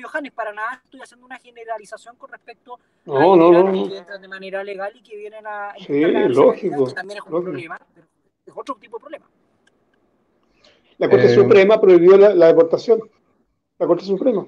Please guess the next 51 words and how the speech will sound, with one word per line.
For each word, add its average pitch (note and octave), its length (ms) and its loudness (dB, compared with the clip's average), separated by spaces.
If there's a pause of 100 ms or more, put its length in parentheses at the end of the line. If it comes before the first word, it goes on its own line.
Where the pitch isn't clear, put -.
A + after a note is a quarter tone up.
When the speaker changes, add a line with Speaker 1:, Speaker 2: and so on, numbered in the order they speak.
(140)
Speaker 3:
No, B2 320 -6
no - 20 -6
Speaker 2:
prohibió F3 240 6
Speaker 3:
la G#3+ 60 6
Speaker 2:
la - 20 6
Speaker 3:
prohibió. - 0 -
Speaker 2:
deportación G3+ 500 4 (320)
del, F#3+ 300 0 (180)
¿no E3+ 100 2
la G#3 80 6
prohibió? G3+ 360 6 (720)
Speaker 3:
No. G2 80 -8 (800)
Speaker 2:
Bueno, E3 280 0
me D#3 80 -4
alegro. C3 320 2 (140)
Speaker 3:
La G2 100 -12
Corte A2 240 -4
Suprema A#2 600 0
dio G#2+ 180 0
vuelta A2+ 340 2
el G2+ 120 0
fallo G#2 280 -2
de G2+ 80 -2
la F#2+ 120 -4
Corte F#2+ 220 -6
de F#2+ 40 0
Apelaciones F#2 440 -6
de F#2+ 80 -8
Iquique. - 340 -18 (880)
Así E3 140 -4
Speaker 2:
Ah, - 20 2
ya, C3+ 80 2
Speaker 3:
que B2 60 -4
Speaker 2:
ok. - 40 -8
Speaker 3:
efectivamente G2+ 600 -4
se F2+ 140 -12
puede F#2 220 0
deportar, - 480 -10 (400)
por E2 120 -16
lo E2+ 60 -6
menos F2 240 -4
eso. D3 140 -12
Speaker 2:
Ok. A#2 160 -12 (720)
Un, F3+ 180 -4
Speaker 3:
Me G#2+ 80 0
Speaker 2:
un - 60 4
Speaker 3:
dice C#3+ 100 4
Speaker 2:
amigo. D3+ 180 4
Speaker 3:
entonces C3+ 180 2
la C3 60 6
doc-, A#2+ 280 2